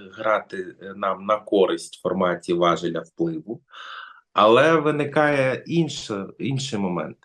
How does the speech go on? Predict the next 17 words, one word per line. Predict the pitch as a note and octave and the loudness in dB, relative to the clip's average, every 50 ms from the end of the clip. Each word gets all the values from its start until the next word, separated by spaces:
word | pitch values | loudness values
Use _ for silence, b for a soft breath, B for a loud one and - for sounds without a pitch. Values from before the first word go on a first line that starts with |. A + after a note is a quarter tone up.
| _ _ _ _ _ _ _ _ _ | _ _ _ _ _ _ _ _ _
Наші | - F#2 G2 G2+ G2 - - A#2 | 2 2 4 4 2 2 2 2
союзники, | - - - A#2 G#2 A2 A2+ A2+ A#2 A#2 A2+ - B2 | 2 2 2 4 4 4 4 4 0 -2 -2 -2 0
вони | A2 A#2 A#2 A#2 | 0 2 2 2
будуть | A2+ A2+ A2+ A2 A2+ - - | 2 2 2 2 0 -2 -2
проти, | - A2+ G#2+ G#2+ B2 - - D#3+ D#3 | 0 0 0 0 0 0 0 0 0
вони | D3+ C3+ C3 C3 | 0 -2 -4 -6
будуть | B2+ C#3 C3+ C#3 C3+ - - | -6 -6 -6 -8 -10 -8 -8
казати, | C#3+ C3+ C#3+ C#3+ C#3 C#3 | -4 -2 -2 -2 -2 -2
що | C3+ C3+ - C#3 | -2 -2 -4 -4
все. | C3+ - - - D#3+ G3+ B3 - - _ _ _ _ B B B B B B B B _ - | -6 -4 2 4 4 4 2 -2 -8 _ _ _ _ B B B B B B B B _ 4
Елітарний | A2+ A#2+ A#2 A#2 - F3 G3 G3+ F#3+ D#3+ C#3 C3+ | 6 6 6 6 4 2 2 2 0 0 0 2
ядерний | C3+ C3+ C#3 C#3 C#3 C#3 B2+ C3 B2+ A#2+ A2+ | 2 2 2 4 2 0 0 2 0 0 0
клуб | - B2+ C#3+ E3+ G3+ G3 - - _ _ _ _ _ _ _ _ _ | 0 2 2 2 2 2 -4 -14 _ _ _ _ _ _ _ _ _
має | G2+ A2 B2 C3+ D#3 D#3+ D3+ C#3 | -4 0 2 2 2 2 2 2
обмежену | B2+ A#2 A#2+ B2+ C3+ D3+ D3 C3+ C3 A#2+ A#2 | 0 0 0 -2 -2 -2 -4 -6 -8 -8 -6
кількість | - - B2+ B2+ C3 - A2+ - - | -6 -6 -8 -8 -6 -6 -8 -6 -4
учасників. | A2 G2 - - A#2+ C3+ C#3+ C#3 - - A#2 G2+ - - F2+ E2+ - | -6 -6 0 0 2 2 2 -2 -2 -6 -6 -6 -4 -6 -8 -8 -8